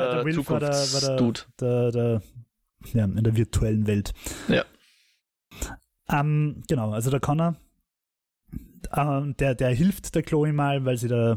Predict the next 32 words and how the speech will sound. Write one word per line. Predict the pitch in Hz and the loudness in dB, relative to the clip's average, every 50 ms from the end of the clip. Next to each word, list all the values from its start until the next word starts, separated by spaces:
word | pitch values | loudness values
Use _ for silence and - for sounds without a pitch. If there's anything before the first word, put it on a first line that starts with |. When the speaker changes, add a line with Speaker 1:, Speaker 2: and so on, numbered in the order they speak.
| - - - | 0 -4 -6
Speaker 1:
wie | 123 123 123 | -2 0 0
sie | 117 - 127 123 120 123 | 0 2 4 4 4 4
Medikamente | 101 110 117 113 110 - 117 120 131 139 - - 143 | 4 2 0 0 0 2 2 2 2 2 0 0 -2
besorgen | 123 143 - - 135 127 135 131 127 123 | 0 -2 -2 0 0 0 2 2 2 2
will, | 127 127 127 127 127 113 - - - - | 2 2 4 2 2 0 -4 -8 -20 -10
von | - - 120 113 | -6 -4 -2 0
so | 110 117 113 101 - | 2 2 2 2 0
drei | - 120 113 110 113 117 110 - - _ _ - | 0 2 4 4 4 2 0 -2 -8 _ _ -2
Gangstern | 131 131 139 - - 147 131 123 107 | 0 0 0 0 0 -2 -2 -2 -2
bedroht | 113 - - 135 143 139 | -4 -2 0 0 0 2
wird. | 147 147 143 - | 0 0 0 0
Also | 117 98 107 | -2 -6 -6
sie | 104 - 117 113 110 107 | -6 -2 -2 0 0 2
will | 117 120 | 2 2
eigentlich | 123 117 113 101 | 4 4 4 2
mit | 113 117 - 117 | 2 2 2 2
denen | 117 117 110 | 2 2 2
dealen, | - 143 170 170 165 147 - _ _ - - - - - _ _ _ _ _ _ _ _ | 2 2 4 4 2 0 -2 _ _ -20 -20 -20 -20 -20 _ _ _ _ _ _ _ _
aber | - 117 117 113 113 110 110 110 104 | -2 0 2 2 2 2 2 0 0
die | - _ - 120 113 107 110 104 | -2 _ -2 0 2 2 2 2
sind | 90 - - - 117 120 | 2 0 0 2 2 2
irgendwie | 117 113 - 117 | 2 2 2 2
nicht | 117 110 - | 0 0 0
so | - 117 | 0 2
richtig, | 110 110 - - - 110 - - - - - _ _ _ - | 2 0 0 -2 -6 -6 -6 -8 -16 -16 -20 _ _ _ -4
gehen | - 113 113 | 0 2 4
nicht | 113 107 - | 4 2 2
so | - 113 | 2 0
richtig | 110 - - 107 | 0 0 0 -2
drauf | - 104 - | -2 0 0
ein | 120 120 135 147 143 | 2 0 2 0 0
und | 123 127 110 110 113 117 110 107 - - - | 0 0 2 2 4 2 2 0 -2 -8 -12